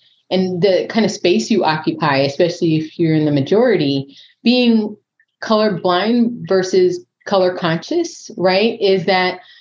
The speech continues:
I know when I need to defer. I know, I understand when I need to bring some other, uh, skill set, some other individual into this space so that we are providing the best service, but also just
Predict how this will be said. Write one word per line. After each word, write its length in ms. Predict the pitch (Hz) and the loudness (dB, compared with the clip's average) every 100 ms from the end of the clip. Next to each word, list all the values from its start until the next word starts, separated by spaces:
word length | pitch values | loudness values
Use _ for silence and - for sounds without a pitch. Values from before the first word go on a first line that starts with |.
| _ - | _ -4
I 120 | 202 | -2
know 480 | 202 202 202 202 202 | 0 2 2 4 2
when 340 | 185 185 175 | 2 0 0
I 140 | - 180 | 0 0
need 280 | 180 175 165 | 2 0 0
to 120 | 165 | -2
defer. 560 | 170 - 170 143 127 - | -2 -2 0 0 2 2
I 140 | 165 | 2
know, 400 | 185 180 180 175 | 2 2 2 2
I 140 | 156 165 | 0 -2
understand 840 | 180 190 180 180 - 175 170 165 160 | 0 0 0 0 0 0 2 2 2
when 220 | 165 160 | 0 2
I 100 | 165 | 2
need 220 | 170 160 | 2 2
to 80 | 180 | 0
bring 560 | 165 175 165 156 160 156 - | 0 2 2 2 0 -4 -14
some 560 | - - 226 202 202 - | -20 -6 -2 0 -2 -2
other, 640 | 180 175 175 160 151 156 - _ _ _ | -2 2 0 0 -2 -4 -10 _ _ _
uh, 420 | - 151 143 - 156 - | -2 0 0 -2 -8 -12
skill 480 | - - 220 185 | -20 -2 0 0
set, 420 | 180 - 143 - - | -2 -2 -2 -4 -6
some 240 | 208 196 | -4 -2
other 280 | 170 175 175 | 0 0 0
individual 680 | 175 175 165 185 180 175 165 | 2 2 2 2 2 0 0
into 340 | 180 175 175 170 | 0 -2 0 -2
this 240 | 165 - | -2 -4
space 600 | - 269 277 156 160 - - - | -2 0 0 -2 -4 -10 -20 -20
so 200 | - 208 | -2 0
that 300 | 202 185 165 | 2 0 0
we 260 | 185 180 190 | -2 0 2
are 100 | 180 | 0
providing 880 | 180 165 170 165 165 160 160 165 165 _ - | 0 0 0 2 2 2 0 -2 -4 _ -8
the 180 | 165 | -4
best 300 | 185 165 - | 0 0 -2
service, 380 | - 339 240 190 | 0 0 2 0
but 160 | 220 - | -2 -2
also 600 | 240 349 - 208 190 185 | -2 -4 0 0 2 -2
just 420 | - 247 240 - | -2 -2 -2 -8